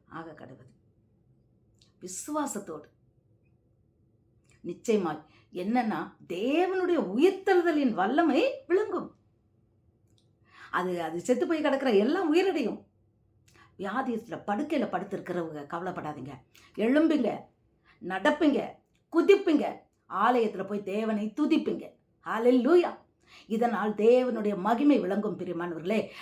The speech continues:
நாற்பது வருடமாய் தாயின் கருவில் இருக்கும் போதே சப்பானியாய் பிறந்தவன்,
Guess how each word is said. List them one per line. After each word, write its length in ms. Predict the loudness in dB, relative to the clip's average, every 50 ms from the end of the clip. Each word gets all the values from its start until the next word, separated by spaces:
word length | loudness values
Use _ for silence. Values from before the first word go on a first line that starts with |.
| -12
நாற்பது 720 | -8 -4 0 0 2 4 6 6 4 4 4 2 4 4 4
வருடமாய் 560 | 4 2 2 2 2 4 6 6 6 6 4 2 -4 -18 _ _ _ _ _ _ _ _ _ _ _ _ _ _ _ _ _ _ _ _ _ _ _ _
தாயின் 840 | -8 -6 -4 -2 2 2 4 4 4 4 4 2 2 0 -4 -4 2
கருவில் 640 | 4 6 6 6 6 4 4 6 6 6 6 4 4
இருக்கும் 440 | 2 4 4 2 2 2 2 4 6
போதே 240 | 4 4 4 2
சப்பானியாய் 640 | 2 2 2 2 4 4 4 6 4 4 2 2 0
பிறந்தவன், 460 | 0 -2 -2 -2 -2 -2 -4 -6 -10